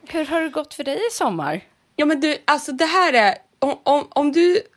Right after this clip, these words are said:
Speaker 2: är stolt över träningen, vilket du verkligen ska vara, så är jag faktiskt stolt över att jag har hållit en hudvårdsrutin för första gången på semestern.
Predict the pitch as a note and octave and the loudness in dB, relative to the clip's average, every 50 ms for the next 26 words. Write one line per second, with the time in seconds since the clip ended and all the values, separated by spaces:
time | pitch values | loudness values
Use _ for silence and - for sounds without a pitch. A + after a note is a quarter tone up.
0 | - - - _ - A#3 - - G3+ - B3+ - - C4+ B3+ A#3 G#3+ - A#3 A3 | -20 -20 -10 _ -6 -4 -2 0 0 0 0 0 0 0 0 0 0 -2 -4 -4
1 | G#3+ - B3+ A#3 G#3+ A#3 B3 B3+ A3 G3 F#3+ A3 G#3+ - G3+ - G#3 F#3+ F#3 G#3+ | -4 -2 0 0 0 0 0 0 -2 -2 -2 -4 -4 -6 -6 -6 -6 -4 0 2
2 | C#4 A#3+ F#3 E3+ E3+ - A#3 G#3+ G3+ - G#3 G3+ G3+ G3 G3 G#3 G#3 F3 - - | 2 4 4 2 -2 -4 -6 -6 -4 -2 -2 0 2 2 2 2 0 0 -2 -2
3 | - - C#4+ C4+ A3+ G#3+ D4+ D4+ C#4+ C4+ - G#3 G3 - - G#3 - - - C4+ | -2 -2 0 0 0 2 2 2 2 2 0 -4 -6 -6 -8 -14 -8 -4 -2 0
4 | A#3+ G#3+ F#3+ - - F3 F3 E3 F3 F3+ - G#3+ G3+ - F#3+ F#3+ A3+ C4+ C4 B3+ | 0 -2 -2 -4 -2 -2 -2 -2 -2 -4 -4 -4 -6 -8 -6 -2 0 0 2 0
5 | B3 A3+ - A3+ G#3+ - - G#3 G#3 G3 F#3 F#3 F3 - - - _ - E3 F3+ | 0 -2 -2 -6 -6 -6 -4 -2 0 0 0 -2 -4 -10 -16 -12 _ -2 0 0
6 | E3+ D#3+ D#3+ D#3+ E3 D#3 - - _ - - - F4+ D4+ G#3+ F#3 E3+ F3 F3 G#3 | 0 0 -2 -4 -8 -10 -16 -20 _ -4 0 2 2 2 2 -2 -6 -2 2 2
7 | G#3 G3 F3+ - - G3+ G3 G3 - A#3 B3+ G#3 G3 F#3+ - G#3 G#3+ - B3+ B3 | 2 2 2 0 0 0 0 2 0 0 0 0 -2 -2 -2 -2 2 2 0 0
8 | - - F3 E3+ F3 F#3+ F3+ D#3+ E3 E3 D#3 - E3 D#3 - G3 A#3 B3 A#3 - | 0 0 0 2 2 2 0 0 -4 -6 -4 -4 -4 -4 -2 -4 -4 -4 -4 -6
9 | - - A2 F#2+ F#2+ - | -8 -8 -8 -8 -8 -12